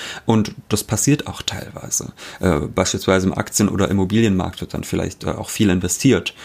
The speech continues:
Und das ist eine Reaktion auf die Finanzkrise von vor zehn Jahren. Und tatsächlich sind nicht nur die Kurse, sondern auch die Immobilienpreise dann rasant gestiegen.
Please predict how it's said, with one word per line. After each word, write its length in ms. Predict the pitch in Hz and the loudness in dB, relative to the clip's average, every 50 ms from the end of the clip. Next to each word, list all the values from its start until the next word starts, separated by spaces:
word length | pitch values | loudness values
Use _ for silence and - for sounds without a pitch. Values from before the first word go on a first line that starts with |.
| - - - - - | -16 -16 -16 -10 0
Und 300 | - 104 101 101 110 - - | 2 4 4 4 2 -2 -2
das 180 | 101 107 - - | -2 0 0 0
ist 100 | - - | 0 0
eine 220 | 107 113 110 107 | 0 0 0 2
Reaktion 500 | 110 104 104 - - - - 113 113 107 | 0 0 -2 -2 -2 0 2 2 2 2
auf 180 | - 98 98 - | 2 0 0 0
die 100 | - 98 | -2 -2
Finanzkrise 720 | - - 95 92 104 113 - - - - 110 101 - 101 | 0 2 2 2 2 0 -2 -4 0 0 0 2 0 -2
von 340 | - - - 95 95 92 92 | -2 0 0 2 2 0 -2
vor 260 | - - 90 - - | -4 -6 -6 -4 0
zehn 260 | - - 92 87 87 | 0 0 2 2 0
Jahren. 420 | 90 87 90 95 107 120 139 160 156 - - - - - - | 0 0 0 0 0 0 -2 -2 -4 -6 -12 -16 -14 -6 0
Und 160 | - 117 117 | 2 2 2
tatsächlich 480 | - 123 - - 127 123 - 123 113 - | 2 0 0 0 0 0 0 -2 -2 0
sind 180 | - 110 101 | 0 0 2
nicht 180 | - 127 123 - | 2 0 0 2
nur 80 | 110 98 | -2 -2
die 100 | 98 92 | -2 -2
Kurse, 500 | - - 135 151 156 147 - 95 98 98 - - - - | 0 2 2 2 2 2 0 0 -2 -2 -8 -16 -10 -6
sondern 340 | - - 104 104 104 101 | 0 2 4 4 4 4
auch 320 | - - - 113 120 - - | 2 2 0 0 0 -2 -8
die 220 | - - 120 - | -6 -4 -2 0
Immobilienpreise 1200 | 104 110 110 107 113 139 147 143 104 92 90 - - - 90 95 92 - 101 101 98 - - - | 2 2 2 4 4 4 4 4 4 2 0 -2 -2 0 0 0 2 2 2 0 0 -2 -6 -4
dann 160 | - 98 98 | -2 -2 -2
rasant 380 | - - 104 98 98 101 101 - | -2 -2 -2 0 2 2 0 0
gestiegen. 520 | - - - - 127 135 117 98 85 85 | -2 -6 -2 -2 -2 0 0 -2 -4 -4